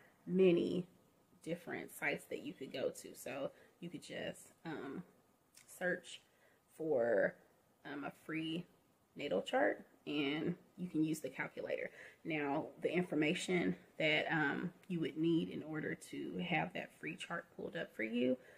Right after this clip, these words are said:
would be, um, the time that you were born, as well as the actual location that you were born. So, um, if you know those two things, then, um, whatever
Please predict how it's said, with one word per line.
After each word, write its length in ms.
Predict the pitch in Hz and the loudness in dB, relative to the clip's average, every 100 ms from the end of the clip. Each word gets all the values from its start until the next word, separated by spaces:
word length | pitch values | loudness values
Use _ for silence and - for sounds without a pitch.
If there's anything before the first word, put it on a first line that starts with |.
| - - | -20 -8
would 220 | 170 - | -6 -6
be, 440 | - 160 156 160 180 - _ _ _ | -4 0 2 0 -2 -10 _ _ _
um, 460 | 160 123 - - - 190 _ _ _ | -6 -4 -6 -8 -12 -18 _ _ _
the 380 | 180 175 147 175 - - | -6 -4 0 -2 -4 -16
time 640 | - 170 160 165 196 214 - _ _ - | -6 0 2 4 4 2 -2 _ _ -6
that 160 | 175 | -4
you 140 | 180 190 | -2 2
were 140 | 226 | 2
born, 500 | 220 156 151 143 143 - | 2 0 -2 0 -2 -4
as 160 | 165 - | -8 -6
well 240 | 151 151 | -4 -2
as 160 | - - | -4 -6
the 160 | - | -4
actual 380 | 135 - - 123 | -2 -2 -4 -6
location 720 | - - - 151 - - - - _ | -6 -8 -6 -6 -6 -6 -10 -12 _
that 100 | 196 | -6
you 140 | - | -4
were 120 | - - | -4 -4
born. 380 | - - - - - - | -6 -8 -12 -14 -12 -2
So, 380 | 143 110 90 - - - - _ _ | 2 4 4 0 -12 -20 -20 _ _
um, 200 | 160 143 | -8 -6
if 160 | 104 165 | -8 2
you 100 | 160 | 4
know 220 | 156 156 | 6 4
those 280 | 147 143 - | 2 2 0
two 180 | - 156 | -6 -8
things, 480 | 151 139 139 180 - | -4 0 0 -2 -6
then, 480 | 151 147 147 170 - - _ _ _ | -6 -4 -6 -8 -10 -16 _ _ _
um, 260 | 151 107 - | -8 -6 -6
whatever 580 | 147 - 170 110 160 | -2 -2 -2 -2 -2